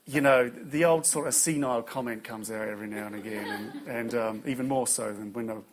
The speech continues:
when I was here. And, um, and, uh, I love a good co-, now, and God is not against comfort. Comfort is good, but I, I, I don't believe that our destiny is one of pure comfort. Usually when we're saying, "If only," what we're saying, "If only I'd done this, I'd be more comfortable now."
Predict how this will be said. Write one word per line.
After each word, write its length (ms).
when 120
I 60
was 140
here. 180
And, 380
um, 420
and, 320
uh, 300
I 20
love 240
a 120
good 300
co-, 140
now, 320
and 180
God 240
is 100
not 140
against 320
comfort. 400
Comfort 300
is 100
good, 180
but 140
I, 300
I, 240
I 20
don't 160
believe 280
that 120
our 60
destiny 420
is 100
one 200
of 120
pure 280
comfort. 440
Usually 420
when 160
we're 80
saying, 260
"If 140
only," 280
what 160
we're 120
saying, 260
"If 80
only 220
I'd 80
done 140
this, 180
I'd 80
be 100
more 160
comfortable 480
now." 260